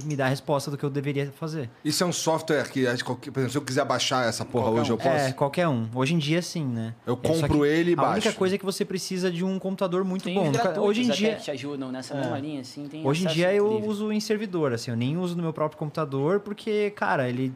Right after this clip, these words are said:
Speaker 1: com o servidor você consegue ter um super computador lá que roda muito mais rápido essas
Speaker 2: Entendi.
Speaker 1: situações. Eu consigo estudar mais situações todos os dias. Então é basicamente isso que eu faço na minha vida hoje. Eu posso dizer que normalmente eu estudo mais dias do que eu jogo
Speaker 4: É.
Speaker 1: hoje em dia.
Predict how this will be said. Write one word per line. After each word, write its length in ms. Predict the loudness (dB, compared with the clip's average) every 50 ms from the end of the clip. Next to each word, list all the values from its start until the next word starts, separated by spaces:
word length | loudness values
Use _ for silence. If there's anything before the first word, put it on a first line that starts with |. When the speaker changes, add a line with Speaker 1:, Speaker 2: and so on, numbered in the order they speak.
| -10 -18 -20 -20 -20 -20 -20 -20 -20 -20 -20 -20 _ _ _ _ -20 -18 -16 -16 -10
Speaker 1:
com 120 | -6 -4
o 20 | -2
servidor 320 | -2 -2 0 0 0 0
você 100 | -2 -2
consegue 320 | -6 -6 -4 -4 -4 -6 -6 -16 -20 _ _
ter 100 | _ -2
um 80 | -2 -2
super 340 | -4 -4 -6 -4 -2 -2 -2
computador 460 | -2 -2 -2 -2 -2 0 0 0 2
lá 80 | 0 0
que 80 | 0
roda 220 | -2 0 2 2 2
muito 180 | 2 0 0
mais 160 | 0 0 -2
rápido 360 | 0 0 0 0 0 0 0 0
essas 120 | 0 0
Speaker 2:
Entendi. 120 | 0 0 0
Speaker 1:
situações. 220 | 0 0 0 0 0
Eu 60 | 0
consigo 440 | -4 -6 -6 -6 -4 -2 -2 -2 -2 -4 -10 -16
estudar 480 | -12 -12 -6 -4 -4 0 0 2 2 2
mais 300 | 0 0 0 -2 -2 -2
situações 500 | -4 -2 -2 -4 -2 -4 -6 -6 -6 -4
todos 240 | -4 -4 -4 -4 -4
os 140 | -6 -6
dias. 400 | -6 -4 -2 0 0 -2 -4 -8 -16 -20 -20 -10
Então 140 | -4 -4 0
é 20 |
basicamente 480 | 0 0 -2 0 -2 -2 -2 -2 -4 -4
isso 80 | -6
que 80 | -2 -4
eu 60 | -4
faço 240 | 0 0 0 0 0
na 60 | -2 -4
minha 140 | -4 -4
vida 200 | -6 -2 0 2
hoje. 220 | 2 2 2 0 -2 -8 -16 -18 -6 -6
Eu 80 | -4
posso 220 | -2 0 0 2 2
dizer 240 | 0 -2 -2 -2 -4
que 260 | -4 -4 -6 -8 -8 -10 -18 _ _ _ _ _ _ _ -14
normalmente 840 | -10 -4 0 2 2 4 4 2 2 0 0 0 0 0 -2 0 0
eu 80 | -2 -2
estudo 440 | -2 -4 -6 -6 -6 -6 -4 -4 -2
mais 320 | -2 0 0 0 -2 -2
dias 240 | -4 -4 -4 -4 -4
do 80 | -4
que 60 | -4 -2
eu 100 | -2 0
jogo 260 | 2 2 2 2 2
Speaker 4:
É. 40 | 0
Speaker 1:
hoje 120 | 0 0
em 60 | -2
dia. 280 | -4 -4 -6 -8 -8